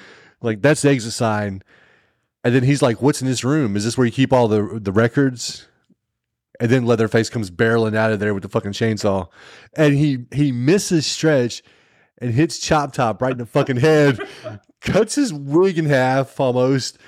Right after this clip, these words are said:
Speaker 1: And you see, and you see what he's been picking at,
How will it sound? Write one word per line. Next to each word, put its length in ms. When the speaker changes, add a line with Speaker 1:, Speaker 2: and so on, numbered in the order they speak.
Speaker 1:
And 180
you 80
see, 380
and 240
you 80
see 180
what 80
he's 120
been 160
picking 360
at, 300